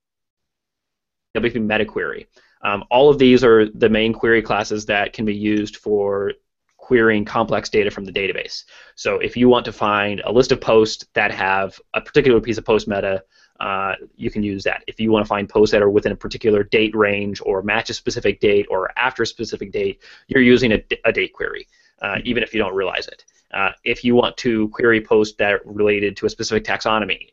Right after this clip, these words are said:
Speaker 1: in a post category, in a post tag, and in some custom taxonomy you've registered, then you're using a tax query. Well, and so what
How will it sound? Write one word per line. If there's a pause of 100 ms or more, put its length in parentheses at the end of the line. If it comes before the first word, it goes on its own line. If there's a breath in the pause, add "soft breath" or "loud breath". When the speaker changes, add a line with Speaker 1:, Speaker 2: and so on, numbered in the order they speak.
Speaker 1:
in
a
post
category,
in
a
post
tag,
and
in
some
custom
taxonomy
you've
registered, (380 soft breath)
then
you're
using
a
tax
query. (420 loud breath)
Well,
and
so
what